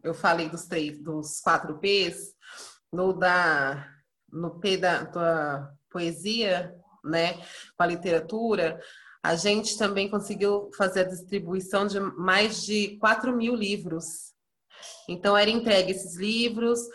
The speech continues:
junto com a cesta, ou junto com o cartão. Também teve a entrega das fraldas. Então, sempre levando a poesia. Porque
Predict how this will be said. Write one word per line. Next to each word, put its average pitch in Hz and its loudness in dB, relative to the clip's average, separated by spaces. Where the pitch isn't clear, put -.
junto 190 -4
com 180 0
a 165 2
cesta, 202 2
ou 170 -4
junto 180 -6
com 180 -4
o - -6
cartão. 202 4
Também 196 2
teve 202 2
a 190 2
entrega 180 2
das 160 -6
fraldas. 202 4
Então, 202 2
sempre 262 2
levando 214 4
a 208 -4
poesia. 175 -2
Porque 196 0